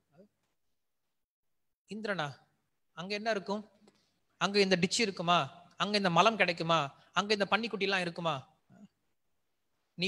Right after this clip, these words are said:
இந்திரன்டா, உனக்கு அதெல்லாம் தேவை கிடையாது, நீ வா, அங்க போலாம்." "எனக்கு அது பிடிக்கல, நான் இங்கே நல்லா தான் இருக்கேன், நான் இங்கே சந்தோஷமா தான் இருக்கேன், அங்க வந்து என்ன பண்ண போறேன்?" அப்படின்னு நினைக்க ஆரம்பிச்சிருதான். So நம்மளுடைய மாயை எப்படி இருக்கு அப்படின்னா, ஒண்ணு நம்மள கவர்ந்துடுது, இன்னொன்னு நம்ம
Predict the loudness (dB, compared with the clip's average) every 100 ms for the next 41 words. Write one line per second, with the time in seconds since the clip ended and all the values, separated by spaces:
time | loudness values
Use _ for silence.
0 | -2 0 2 2 6 6 6 4 2 2
1 | 2 2 2 2 2 4 4 6 8 8
2 | 6 8 8 6 -2 -18 _ _ _ _
3 | _ _ _ -12 -8 -8 -4 -6 -4 -8
4 | -10 -4 -2 2 2 2 0 -2 -6 _
5 | _ _ _ -20 -20 _ _ _ -2 0
6 | 0 0 0 0 0 0 0 0 2 0
7 | 0 -2 2 2 2 0 -2 -12 _ _
8 | _ _ _ _ _ -8 -6 -4 -6 -2
9 | -4 -4 -8 -8 -6 -2 0 0 2 2
10 | 0 2 4 4 4 0 2 0 4 2
11 | 2 -2 4 4 2 -12 -20 -20 _ 0
12 | 2 2 2 2 4 2 6 6 8 6
13 | 4 4 4 2 -10 _ _ -6 -4 -2
14 | 0 0 0 0 2 2 4 6